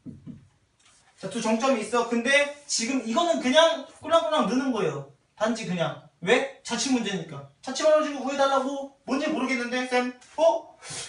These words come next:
임의의 점 P를 찍었는데 임의의 점 P 모르니까 그냥 X, Y라고 두라고. 모르잖아. 그리고 나서 문제를 봤더니 영, 영, 오 P 제곱.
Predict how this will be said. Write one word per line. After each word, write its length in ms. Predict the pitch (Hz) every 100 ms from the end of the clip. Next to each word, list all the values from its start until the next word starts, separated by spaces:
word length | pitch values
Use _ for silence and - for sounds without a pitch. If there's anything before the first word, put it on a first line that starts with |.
| 190
임의의 480 | 226 302 320 320
점 220 | 240 269 -
P를 280 | - 311 254
찍었는데 500 | 302 302 269 240 233
임의의 280 | 190 262
점 140 | 240 226
P 200 | - 311
모르니까 440 | 185 302 311 247
그냥 140 | 226 185
X, 180 | - 262
Y라고 460 | 262 - - - -
두라고. 420 | 240 233 - - - - - _ _ _ -
모르잖아. 680 | 185 302 285 254 - - - _ _ _ _ _ _ _ _ _
그리고 360 | - 247 320 311
나서 240 | 294 262
문제를 320 | 196 269 294
봤더니 580 | 269 269 277 262 151 - -
영, 460 | 175 285 294 294 - _ _ _ _ - 143
영, 220 | 170 269 285 285 285 - _ _ _ _
오 400 | - 220 294 302
P 380 | - 285 285 285
제곱. 380 | 220 185 139 -